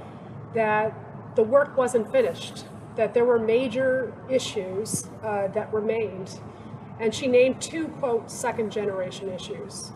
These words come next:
One, gerrymandering, and two, at-large voting.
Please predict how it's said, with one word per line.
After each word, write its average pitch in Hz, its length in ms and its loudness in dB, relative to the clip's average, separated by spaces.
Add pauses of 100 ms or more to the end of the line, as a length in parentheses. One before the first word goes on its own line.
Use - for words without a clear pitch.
(140)
One, 220 420 0 (240)
gerrymandering, 294 880 0 (540)
and 214 160 0
two, 240 440 4 (220)
at-large - 460 -6
voting. 185 420 -4